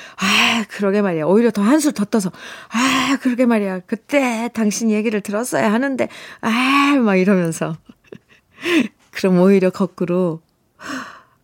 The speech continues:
부인이 문성 씨 위로해, 위로하러 들 거예요. "아이고, 아이고, 아이고." <laughs> 오늘 사연 보내주신 박문성님, <laughs> 고급 명란젓 그리고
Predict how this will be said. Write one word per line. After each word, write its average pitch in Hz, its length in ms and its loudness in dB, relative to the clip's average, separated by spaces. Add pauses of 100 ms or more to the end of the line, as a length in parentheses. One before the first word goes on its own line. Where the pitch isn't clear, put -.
(140)
부인이 180 760 4 (380)
문성 190 320 2
씨 - 180 -6 (260)
위로해, 190 500 2 (180)
위로하러 202 480 4
들 160 160 -8
거예요. 143 480 -8 (160)
"아이고, 208 340 4
아이고, 190 280 6
아이고." 165 440 2
<laughs> - 1800 -4
오늘 214 360 4
사연 294 320 0
보내주신 233 680 2
박문성님, 214 1080 0 (320)
<laughs> 196 340 -4 (600)
고급 202 340 -2
명란젓 196 840 4
그리고 175 360 -4